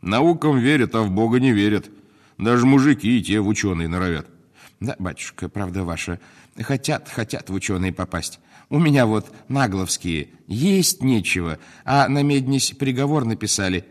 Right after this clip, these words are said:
Училище открывать хотят. Ученые. Против всего нынче науки пошли. Против дождя наука, против ведра наука. Прежде бывало попросту.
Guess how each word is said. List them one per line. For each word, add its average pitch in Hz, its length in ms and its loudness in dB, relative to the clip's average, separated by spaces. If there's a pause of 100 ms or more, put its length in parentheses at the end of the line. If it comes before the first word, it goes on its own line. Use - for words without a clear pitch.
(160)
Училище 120 800 -2
открывать 98 640 -6
хотят. - 460 -10 (540)
Ученые. 82 800 -4 (840)
Против 127 380 0
всего 131 340 2
нынче 117 320 2
науки 104 300 -2
пошли. 80 380 -8 (260)
Против 110 360 -2
дождя 110 360 2
наука, 98 680 0 (360)
против 104 380 -2
ведра 104 420 0
наука. 90 720 -2 (460)
Прежде 110 320 2
бывало 113 320 2
попросту. 95 640 -4